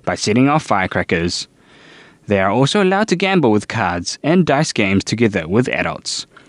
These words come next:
What's more, children will get some lucky money from their parents and grandparents after the New Year's Eve dinner. Enclosed in red envelopes,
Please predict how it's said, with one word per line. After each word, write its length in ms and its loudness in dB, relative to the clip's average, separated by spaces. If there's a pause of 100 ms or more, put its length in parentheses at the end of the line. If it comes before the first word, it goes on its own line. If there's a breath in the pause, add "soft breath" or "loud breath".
(240 loud breath)
What's 240 -2
more, 300 2
children 460 2
will 100 4
get 180 -4
some 260 0
lucky 280 2
money 360 2
from 240 2
their 120 4
parents 440 -2 (160 soft breath)
and 220 2
grandparents 720 0 (220 soft breath)
after 280 2
the 140 6
New 160 6
Year's 360 4
Eve 300 0
dinner. 380 -6 (340 soft breath)
Enclosed 480 2
in 240 4
red 260 2
envelopes, 680 0